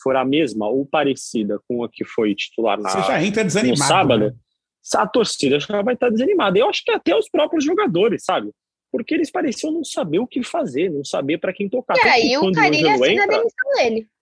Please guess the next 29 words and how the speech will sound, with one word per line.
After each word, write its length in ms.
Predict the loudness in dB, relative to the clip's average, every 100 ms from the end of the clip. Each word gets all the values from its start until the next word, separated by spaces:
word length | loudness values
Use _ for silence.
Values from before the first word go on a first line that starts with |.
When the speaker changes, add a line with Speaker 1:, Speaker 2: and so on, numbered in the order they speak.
| _ _ _ _ _ _ -4
Speaker 1:
Então, 200 | -2 0
tanto 240 | -2 -2
que 120 | -6
quando 320 | -2 0 2
o 100 | 2
Ângelo 400 | 2 2 2 2
entra, 460 | 0 -2 -4 -6 -6 _ _ _
ele 180 | 0 0
começa 380 | 0 0 0 0
a 40 |
receber 400 | -2 -2 0 2
uma 180 | 2 0
bola 220 | 0 0
atrás 260 | 0 -2 0
da 100 | 2
outra, 340 | 2 0 0
porque 380 | -2 -4 -2 0
os 300 | 0 0 -4
caras 320 | -4 -2 -2
estão 180 | -4 -6
desesperados, 680 | -2 -4 -2 -2 -2 -2 -2
eles 240 | -4 -4
não 120 | -6
sabem 340 | -4 -2 0 2
mais 180 | 0 0
o 60 |
que 100 | -4
fazer, 280 | -2 2 2
entendeu? 340 | 0 -2 -4